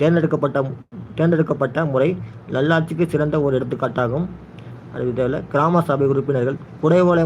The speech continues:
முறையில் தேர்ந்தெடுக்கப்பட்ட தேர்தல் முறையானது இந்திய பண்பாட்டிற்கு சோழர்கள் நல்கிய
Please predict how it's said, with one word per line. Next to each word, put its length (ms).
முறையில் 340
தேர்ந்தெடுக்கப்பட்ட 720
தேர்தல் 280
முறையானது 360
இந்திய 280
பண்பாட்டிற்கு 580
சோழர்கள் 440
நல்கிய 260